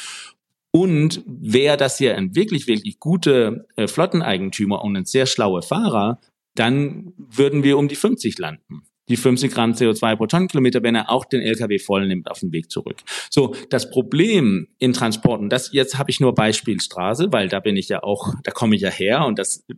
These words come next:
<laughs> da liebe ich es am meisten. Dann sehen wir wirklich, dass du, wenn du C O zwei messen willst und du nur weißt, wie viele Tonnenkilometer und, und dass es Straße war, also welche Modus es war, dann musst du eine Überberechnung machen,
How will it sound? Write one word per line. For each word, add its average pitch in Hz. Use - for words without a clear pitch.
<laughs> -
da 110
liebe 113
ich 123
es 120
am 104
meisten. 175
Dann 160
sehen 170
wir 151
wirklich, 131
dass -
du, 127
wenn 139
du 170
C 131
O 120
zwei 170
messen 110
willst -
und 117
du 120
nur 156
weißt, 117
wie 113
viele 165
Tonnenkilometer 123
und, 110
und 117
dass 113
es -
Straße 117
war, 87
also 104
welche 117
Modus 117
es -
war, 92
dann 123
musst 160
du 175
eine 110
Überberechnung 147
machen, 135